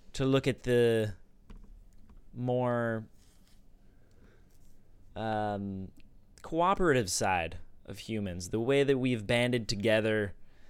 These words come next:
the way that we have been able to settle, stay in places for longer with the advent of ad-,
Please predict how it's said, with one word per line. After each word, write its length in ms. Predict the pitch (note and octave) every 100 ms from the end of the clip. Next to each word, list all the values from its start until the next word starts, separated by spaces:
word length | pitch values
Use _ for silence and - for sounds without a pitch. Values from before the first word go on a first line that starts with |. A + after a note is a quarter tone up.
| - - - - - - - - -
the 100 | A#2
way 180 | B2+
that 140 | B2+ A#2+
we 140 | B2 A#2+
have 320 | A#2 G#2 -
been 140 | B2
able 180 | B2 B2
to 140 | A#2
settle, 680 | A2 - B2 B2 A#2+ A2+ G2+ - -
stay 400 | - - - C#3
in 280 | C3 B2 A#2 -
places 540 | - C3 B2+ - B2 G#2+
for 120 | A#2+
longer 420 | A2+ A2+ A#2 A#2
with 160 | A2+ A2
the 240 | A#2 A2
advent 440 | G#2 A2+ G#2 A2+ G#2+
of 80 | G#2+
ad-, 300 | G#2+ G#2+